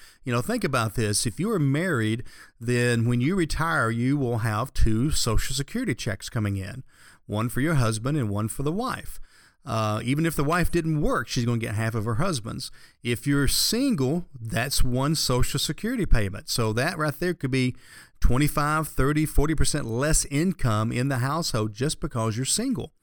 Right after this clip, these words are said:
Uh, that's the same thing with, with pensions. If, uh, you know, a lot of women, their husbands worked for forty years and may have a pension.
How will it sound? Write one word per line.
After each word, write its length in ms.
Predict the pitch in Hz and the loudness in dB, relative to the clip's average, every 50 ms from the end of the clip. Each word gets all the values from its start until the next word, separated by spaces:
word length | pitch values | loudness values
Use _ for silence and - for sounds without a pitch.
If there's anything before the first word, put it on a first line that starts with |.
| _ - - - - - - - _ _ - | _ -20 -20 -20 -20 -20 -20 -20 _ _ -4
Uh, 340 | 120 120 120 120 120 127 | -2 -2 0 -2 -2 -4
that's 400 | 139 143 143 147 151 131 - - | -4 -4 -6 -6 -6 -6 -4 -2
the 60 | 165 147 | 0 0
same 260 | - 165 151 170 160 | 2 2 2 0 0
thing 240 | - 170 165 170 170 | -2 -2 -2 0 0
with, 240 | 175 165 - 185 | 0 -2 -2 -2
with 240 | 160 143 160 151 - | -2 -2 -2 4 6
pensions. 580 | - - 202 240 214 - - 127 104 107 104 104 | 8 8 8 6 4 2 0 -2 -2 -2 -2 -2
If, 360 | 113 110 113 110 - - - | -2 -2 -2 -2 -4 -4 -4
uh, 140 | 113 113 113 123 | -2 -2 -2 -2
you 60 | 120 | -2
know, 100 | 120 113 | -2 -2
a 40 | 113 | -2
lot 180 | 123 135 135 | -2 -2 -2
of 80 | 123 117 | -2 0
women, 360 | 123 147 165 151 131 151 147 - - - - - - - | 0 0 0 0 0 -2 -2 -4 -10 -18 -20 -20 -8 -4
their 160 | 117 117 120 | 0 2 2
husbands 440 | 123 135 147 160 151 135 131 123 113 | 4 4 2 2 0 0 0 2 2
worked 320 | 117 110 117 127 127 - - | 2 4 2 2 0 -2 -4
for 120 | 131 117 | -4 -2
forty 280 | - - 127 127 123 120 | 0 2 2 2 2 0
years 380 | 117 113 120 127 147 151 135 | 0 0 0 0 0 0 0
and 80 | 117 117 | 0 0
may 120 | 120 120 | 2 2
have 180 | 120 135 143 156 | 0 0 0 0
a 40 | - | 2
pension. 540 | - 180 196 262 240 - - 110 95 - | 2 2 2 2 0 -2 -4 -6 -6 -8